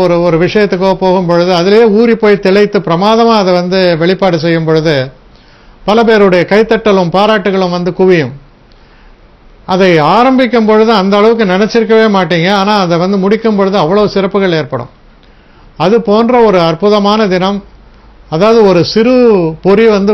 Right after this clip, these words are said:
பெரிய ஒரு ஃபயரை உருவாக்குற மாதிரி ஒரு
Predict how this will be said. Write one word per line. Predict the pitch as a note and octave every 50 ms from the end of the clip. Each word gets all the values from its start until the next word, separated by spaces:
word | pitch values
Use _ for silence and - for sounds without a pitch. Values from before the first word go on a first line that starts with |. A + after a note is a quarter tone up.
| G3
பெரிய | - F3+ F#3 G3+ G#3 G#3 G3+ F#3+
ஒரு | F3+ E3+ D3
ஃபயரை | - F3 F3 F#3+ G3 G3 F3
உருவாக்குற | E3 E3 F3 F3 E3+ - D#3+ D#3 D3 D3
மாதிரி | D#3 D#3+ D#3 D#3 C#3+ B2 B2 C#3 - - - - - - - - - - - - - - - - - - - - - - - - - - - - - - - - - - - - - - - - - - - - - - - - - - - - - - - - - -
ஒரு | -